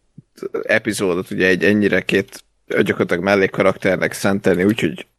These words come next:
lehet, hogy még nem is annyira igazából ismerjük a, a két főszereplő karakterünket, ugye, vagy leginkább ugye ez azok, azokra igaz, akik mondjuk nem játszottak a játékkal,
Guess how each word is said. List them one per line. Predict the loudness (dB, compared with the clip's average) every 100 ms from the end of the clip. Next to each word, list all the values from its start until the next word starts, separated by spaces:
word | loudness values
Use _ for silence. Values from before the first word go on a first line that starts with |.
| _ _
lehet, | 0 2 2 0
hogy | -4
még | -2
nem | 0 2
is | 2
annyira | 2 2 2
igazából | 2 2 2 2
ismerjük | 2 2 0 0 -2
a, | -6 -6
a | -6
két | 0 0 2
főszereplő | 2 2 2 0 0
karakterünket, | 0 2 0 0 -2 0 0 0 -2 -20 -20 _ _ _ -4
ugye, | 0
vagy | 2 2
leginkább | 0 0 -2 -4
ugye | -2 -2
ez | -2
azok, | -2 -2 -2
azokra | 0 0 2
igaz, | 2 2 0
akik | -2 -6 -6
mondjuk | -4 -4
nem | -2 -2 -2 -8 -14 -20 -20 -20 -20 -20 -20 _
játszottak | 0 0 0 -4 -4 -4
a |
játékkal, | 0 -2 0 -2 -2 2 6 6